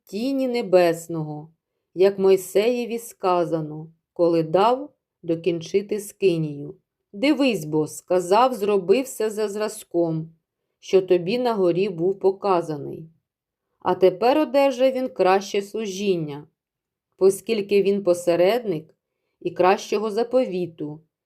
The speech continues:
який на кращих обітницях був узаконений. Бо коли б отой перший був бездоганний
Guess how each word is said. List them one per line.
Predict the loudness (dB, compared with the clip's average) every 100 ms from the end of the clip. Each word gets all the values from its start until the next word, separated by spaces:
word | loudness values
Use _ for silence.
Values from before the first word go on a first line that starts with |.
| _
який | -2 2 4
на | 4 2
кращих | 2 2 2 -2 -8 -4
обітницях | -6 -4 -6 -4 -6 -4 0 0
був | 2 0 0 -2
узаконений. | -2 0 -4 2 2 2 -2 -6 -12 -14 _ _ _ _ _ _ _ _
Бо | 0 2
коли | 6 6 4
б | -2
отой | -6 -4 2 2
перший | 2 -2 -2 -2 -2 -2
був | 0 -4 0
бездоганний | 0 2 0 0 2 2 0 -4 -6 -12